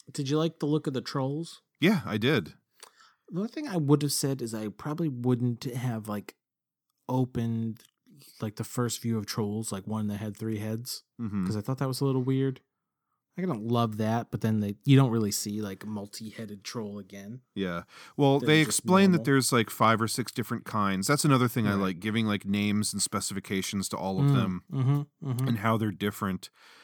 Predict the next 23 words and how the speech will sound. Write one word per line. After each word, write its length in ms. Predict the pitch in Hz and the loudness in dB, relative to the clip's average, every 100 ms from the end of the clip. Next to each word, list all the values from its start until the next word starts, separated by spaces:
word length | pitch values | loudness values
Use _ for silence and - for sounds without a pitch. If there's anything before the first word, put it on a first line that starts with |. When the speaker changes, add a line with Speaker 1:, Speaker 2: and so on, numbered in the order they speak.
| - _ _ - | -20 _ _ 2
Speaker 2:
And 180 | 147 | 6
I 60 | 156 | 8
even 240 | 185 190 | 6 6
liked 200 | 180 170 | 4 4
his 160 | 185 165 | 2 2
explanation 580 | 160 - 156 160 - 143 | 0 0 4 4 4 2
for 140 | - | 2
why 180 | 120 117 | 2 2
it 80 | 110 | 4
had 180 | 113 101 | 0 -2
three 200 | - 104 | -2 0
heads. 400 | 143 107 80 - | 2 2 0 -2
He's 200 | 110 98 | 0 0
like, 300 | 104 95 - _ _ _ _ _ | 0 -2 -6 _ _ _ _ _
you 100 | 123 | 0
know, 100 | 117 | 0
it's 220 | 110 - | 0 0
not 260 | 123 120 127 | 6 6 6
actually 480 | 113 117 - 120 101 | 2 -2 -2 -2 0
heads. 460 | 98 123 110 90 104 | 2 2 2 0 -4
It's 160 | - | -4
almost 400 | 113 117 120 - | 0 2 2 2
like 380 | 110 101 - - | 2 0 -2 -16